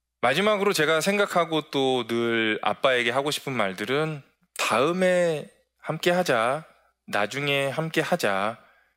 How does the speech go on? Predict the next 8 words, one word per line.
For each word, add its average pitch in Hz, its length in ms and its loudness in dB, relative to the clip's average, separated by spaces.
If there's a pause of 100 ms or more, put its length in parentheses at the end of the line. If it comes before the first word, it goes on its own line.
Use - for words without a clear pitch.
(120)
그렇게 123 580 -2
이야기들을 107 480 -2
많이 92 260 -6
하는데 113 580 -4 (920)
글쎄요, 127 600 0 (640)
다음과 151 920 2
나중이라는 117 840 0
게 101 480 -2